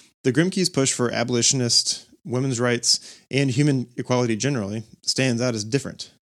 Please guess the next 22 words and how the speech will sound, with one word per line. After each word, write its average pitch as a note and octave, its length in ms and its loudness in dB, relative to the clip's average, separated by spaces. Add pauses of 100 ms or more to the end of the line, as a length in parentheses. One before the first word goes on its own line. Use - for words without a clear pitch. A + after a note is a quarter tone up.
(920)
The A#2+ 100 2
Rollins C#3 460 2
sisters C#3+ 560 0
from A2+ 320 -4
a G#2+ 140 -2
free B2 200 -4
black A#2 220 -2
family A#2+ 340 -2
in A2 140 -2
antebellum A2+ 420 -4
Charleston, A2+ 560 -4 (320)
the G#2 140 -6
Politzer C#3 500 2
sisters B2+ 640 0
in A#2 140 -4
the A2 100 -2
late A2+ 240 0
nineteenth A#2 420 -4
and A2 140 -4
early A2+ 240 -2
twentieth B2 300 -4
centuries - 680 -6